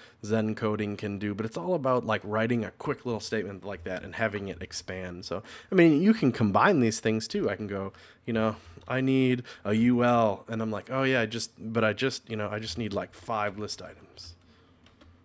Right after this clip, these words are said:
Or whatever. Like, I, I use the tab trigger from, from Minimal Design and Zen coding all at once there, so it really speeds thing along.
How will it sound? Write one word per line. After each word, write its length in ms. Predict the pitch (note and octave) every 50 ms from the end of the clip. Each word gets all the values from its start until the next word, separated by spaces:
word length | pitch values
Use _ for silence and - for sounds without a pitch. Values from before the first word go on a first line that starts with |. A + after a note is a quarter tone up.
| _ _ -
Or 120 | - G2+ G2+
whatever. 460 | G2+ G#2+ A2+ A#2 A#2+ A2 G2+ G#2 G2
Like, 160 | G2 F#2+ -
I, 100 | A2 - -
I 60 | A#2+
use 260 | A#2 A#2+ B2 A#2 -
the 100 | - -
tab 400 | - - - A#2+ A#2+ B2+ B2+ B2
trigger 340 | - - C3+ B2+ C3+ C#3+ C#3
from, 380 | - - - A#2 G#2+ G#2+ G#2 G2+
from 260 | - - G#2 G#2+ A2
Minimal 340 | A2 A2+ A#2+ B2 A#2+ A#2 A#2+
Design 460 | A#2+ A#2 A#2+ B2 A#2 A#2+ A#2+ A#2 - -
and 320 | B2 B2+ B2+ C3 C3 B2+
Zen 260 | A2 A#2+ A2 G#2+ G#2+ G#2
coding 400 | - A2+ G#2+ G#2 G#2 G2 F#2+ F2
all 240 | G#2+ G#2+ G#2 G#2
at 140 | G2 F2+ -
once 260 | G2+ G2+ G2 E2+ -
there, 160 | - F2+ E2 -
so 140 | - -
it 80 | - -
really 260 | A#2+ B2 A#2 A#2 G#2+
speeds 400 | - - - A2 A2 G#2 G#2 -
thing 160 | - G2+ G2+
along. 300 | F#2 F#2 G2+ G#2 F#2 F#2